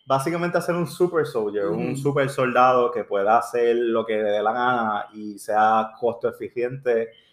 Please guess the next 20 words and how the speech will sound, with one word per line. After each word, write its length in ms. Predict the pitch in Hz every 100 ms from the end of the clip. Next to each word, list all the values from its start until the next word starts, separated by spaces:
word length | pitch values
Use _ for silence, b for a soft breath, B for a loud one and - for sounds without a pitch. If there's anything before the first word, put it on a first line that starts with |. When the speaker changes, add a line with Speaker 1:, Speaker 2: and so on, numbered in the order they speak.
| _
Speaker 1:
en 300 | - 107 104
todos 380 | - 110 110 120 123 120 117 110 101 104
los 0 | 104
esquemas 560 | - - 120 110 101 -
posibles. 560 | 117 104 127 107 92 -
Speaker 2:
Ujú. 140 | 143 117 B B
Speaker 1:
So, 680 | - 127 123 120 110 110 - _ _ -
la 180 | 127 123
historia 320 | - 123 131
se 140 | 156
centra 320 | 143 156 143 151
en 60 |
eso, 280 | 190 190 165 143
los 160 | 120
rusos 260 | 110 107 123
haciendo 300 | 123 127 117
experimentos 760 | - 127 147 190 190 139 135
y 120 | 110 110
obviamente 1080 | 104 107 113 110 113 110 110 92 - 104
en 400 | 104 104 107 101